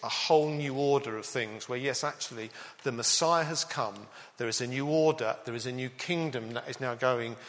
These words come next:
to start. Uh, the kingdom of God is here. The one hoped for had come. So we have, one level,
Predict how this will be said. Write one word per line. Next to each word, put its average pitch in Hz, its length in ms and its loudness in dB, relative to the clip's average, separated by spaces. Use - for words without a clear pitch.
to 135 240 -6
start. 131 680 2
Uh, 113 360 4
the 117 80 -8
kingdom 147 460 -2
of 123 160 -6
God 117 360 4
is 120 560 -2
here. 120 300 -2
The 117 80 -4
one 127 260 4
hoped 165 400 2
for 104 380 -2
had - 160 -14
come. 107 320 -4
So - 180 2
we 135 200 0
have, 143 460 6
one 151 240 6
level, 120 380 6